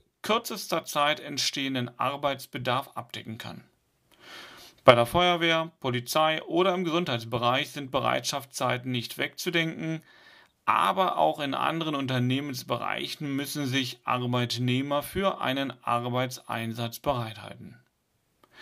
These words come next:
Was ist Bereitschaftszeit? Bereitschaftszeit ist die Zeit, während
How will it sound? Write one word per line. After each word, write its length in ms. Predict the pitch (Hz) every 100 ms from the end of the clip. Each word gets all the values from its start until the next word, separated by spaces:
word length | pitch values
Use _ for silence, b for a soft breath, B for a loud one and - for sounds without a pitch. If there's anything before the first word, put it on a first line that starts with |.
| B B B B
Was 320 | 110 127 185 -
ist 180 | 170
Bereitschaftszeit? 1160 | - 170 180 - 113 - - - 139 160 170 - b b b b b -
Bereitschaftszeit 1300 | 135 135 175 233 - 214 - - - - 175 175 170
ist 380 | - 151 - 208
die 160 | 240
Zeit, 560 | - 123 117 151 185 - _ - _
während 480 | 127 131 160 175